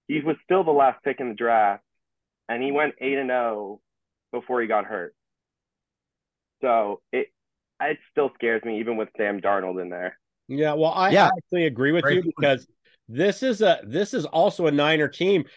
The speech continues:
Speaker 2: Think about that touchdown right before half on Monday night.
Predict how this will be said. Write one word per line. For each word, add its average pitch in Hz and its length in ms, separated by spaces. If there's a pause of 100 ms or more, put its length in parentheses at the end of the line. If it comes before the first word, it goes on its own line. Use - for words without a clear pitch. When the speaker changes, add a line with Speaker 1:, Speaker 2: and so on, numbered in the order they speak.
(220)
Speaker 2:
Think 302 200
about 330 280
that 175 200
touchdown 147 600
right 127 280
before 147 340
half 123 360
on 104 100
Monday 107 300
night. 98 340